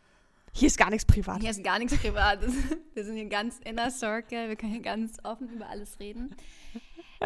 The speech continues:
Speaker 2: Gescheitert? Ich weiß gar nicht. Also Freundschaften gescheitert halt irgendwie. Also ich muss sagen, ich bin sehr schlecht darin, Kontakt zu halten. Also wenn
Speaker 1: Mhm.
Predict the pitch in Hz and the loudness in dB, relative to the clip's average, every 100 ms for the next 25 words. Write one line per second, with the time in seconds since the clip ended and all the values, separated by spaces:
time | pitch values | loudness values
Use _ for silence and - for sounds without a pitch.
0 | 403 220 302 - 196 247 370 247 262 349 | -2 -2 -4 -4 0 0 0 0 0 0
1 | 415 208 311 311 226 214 196 202 - 247 | 0 0 0 -2 -4 -4 -6 -4 -2 -2
2 | 285 262 233 202 - 190 208 285 277 240 | -2 -4 -4 -4 -4 -2 -4 -4 -6 -6
3 | 220 220 214 240 233 214 - _ _ _ | -8 -6 -6 -6 -6 -10 -16 _ _ _
4 | 226 226 247 254 277 247 247 247 240 226 | -4 -2 -2 -2 -2 0 -2 -2 -4 -2
5 | 214 220 208 220 - 226 208 202 208 214 | -2 -2 -4 -6 -4 -6 -4 -4 -4 -6
6 | _ _ _ - - 190 208 208 - 240 | _ _ _ -8 -4 -4 -4 -6 -4 0
7 | 247 254 285 - - _ _ _ _ _ | 0 0 -4 -4 -14 _ _ _ _ _
8 | _ _ _ _ 233 226 214 - _ 233 | _ _ _ _ -4 -4 -8 -18 _ 0
9 | 226 226 226 220 220 233 285 | 0 2 0 2 4 4 0